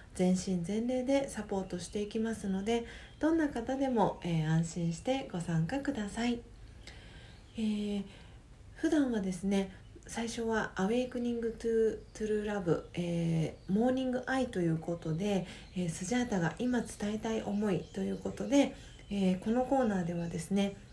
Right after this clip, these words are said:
スジャータが今朝ラジオトークの、えー、リスナーでしたり、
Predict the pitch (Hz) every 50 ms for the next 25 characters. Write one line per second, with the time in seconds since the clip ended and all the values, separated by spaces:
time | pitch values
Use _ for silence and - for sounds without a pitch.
0 | - - - - - - - - - - - - - 208 196 - 220 220 214 -
1 | 196 185 202 220 240 226 226 - - - - - - - 220 220 202 185 170 175
2 | 175 170 214 233 247 240 - 285 285 285 - 247 220 196 180 170 165 - 180 175
3 | 170 165 165 170 190 185 - 196 180 175 170 165 165 165 165 160 - - - 175
4 | 175 208 226 220 214